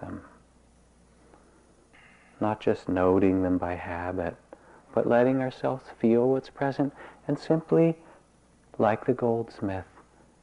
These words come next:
giving it our careful attention. For example, I was sitting on a long retreat in the monastery, um, many years ago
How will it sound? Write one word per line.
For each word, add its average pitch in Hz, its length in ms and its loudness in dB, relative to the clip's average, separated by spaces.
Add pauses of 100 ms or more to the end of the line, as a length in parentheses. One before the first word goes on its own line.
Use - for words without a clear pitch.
giving 110 380 0
it 107 100 -4
our 104 140 -4
careful 92 500 -6
attention. - 600 -12 (1600)
For 156 240 6
example, 131 800 -6 (1000)
I 110 120 2
was 120 180 4
sitting 92 580 2 (520)
on 92 80 -2
a 92 80 2
long 90 340 2
retreat 92 400 0
in - 60 -12
the 95 80 -2
monastery, 87 920 -4 (1080)
um, 87 460 -6
many 90 300 0
years 135 260 4
ago 82 380 -6